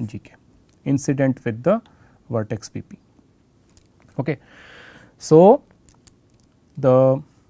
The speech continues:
vertex of V P plus one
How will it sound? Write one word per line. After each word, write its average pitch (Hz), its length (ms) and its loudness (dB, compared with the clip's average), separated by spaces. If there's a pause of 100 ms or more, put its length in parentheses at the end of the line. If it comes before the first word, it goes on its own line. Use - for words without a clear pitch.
(1040)
vertex 175 680 0
of 151 120 -8
V 151 300 -2
P 262 200 4
plus 170 340 0
one 127 300 -2